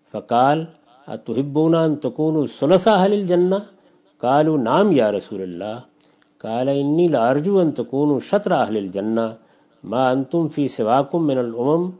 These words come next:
الا کالشعرۃ السوداء فی الثور الابیض او کالشعرۃ البیضاء فی الثور الاسود۔ عبداللہ بن مسعود رضی اللہ عنہ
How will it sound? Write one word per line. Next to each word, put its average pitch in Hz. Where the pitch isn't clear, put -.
الا 151
کالشعرۃ 165
السوداء 131
فی 160
الثور 123
الابیض 135
او 185
کالشعرۃ 147
البیضاء 117
فی 139
الثور 110
الاسود۔ 117
عبداللہ 151
بن 208
مسعود 220
رضی 185
اللہ 160
عنہ 160